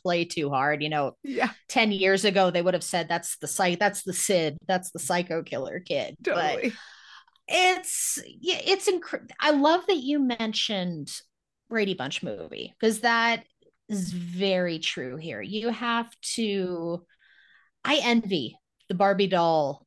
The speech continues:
Speaker 1: fans, the collectors. The, there's so much, the, the niche callbacks to the outfits.
Speaker 2: Totally.
Speaker 1: Midge. I thought the work,
Speaker 2: Yes.
Speaker 1: what they did with Midge, I thought was a work of genius, 'cause they're really
Speaker 2: Okay.
Speaker 1: playing into that Barbie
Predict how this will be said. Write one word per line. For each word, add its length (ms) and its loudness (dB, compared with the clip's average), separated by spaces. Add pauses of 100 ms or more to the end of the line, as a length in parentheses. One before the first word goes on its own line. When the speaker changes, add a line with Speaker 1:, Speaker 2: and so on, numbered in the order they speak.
(140)
Speaker 1:
fans, 640 -6
the 100 0
collectors. 880 -2
The, 200 -4
there's 420 2
so 640 -4
much, 300 0
the, 200 -2 (280)
the 100 -2
niche 760 2
callbacks 760 -2
to 140 -8
the 180 -4
outfits. 800 -6 (400)
Speaker 2:
Totally. 340 -2
Speaker 1:
Midge. 640 2
I 120 2
thought 200 0
the 140 4
work, 280 6
Speaker 2:
Yes. 160 -8
Speaker 1:
what 200 -4
they 120 2
did 220 2
with 180 2
Midge, 580 -2
I 120 -8
thought 300 -6
was 140 -10
a 40 -4
work 420 -6
of 140 -8 (240)
genius, 880 -6
'cause 200 -6
they're 140 2
really 300 4
Speaker 2:
Okay. 100 -8
Speaker 1:
playing 280 -2
into 240 -2
that 280 0
Barbie 600 -4